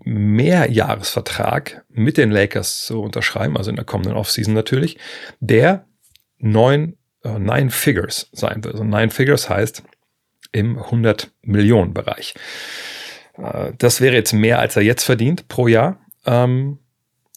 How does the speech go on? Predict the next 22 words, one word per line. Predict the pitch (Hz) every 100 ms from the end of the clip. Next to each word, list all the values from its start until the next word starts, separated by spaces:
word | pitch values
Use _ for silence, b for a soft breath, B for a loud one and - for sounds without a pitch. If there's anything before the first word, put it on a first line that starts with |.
| _ _ -
und | 113 104 98
Winters | 131 135 -
sagt, | 113 - - _ -
aber, | 101 110 160 - _ -
äh, | 127 110 113 - _ _ _ _ _ _ _
ob | - 120
er | 127
jetzt, | 123 123 - - -
ähm, | 113 107 107
diesen | 110 98
Deal | 104 98
zu | 113
Ende | 120 170
spielt, | - - 151 151 -
ob | 120 -
die | 92
Lakers | 104 127 107 -
dann | 104 95 95 -
ihm | 107 95 90 - _ _ _ _ _
einen | - 95
Dreijahresvertrag | - 110 107 113 123 117 - 117 113
geben | 113 113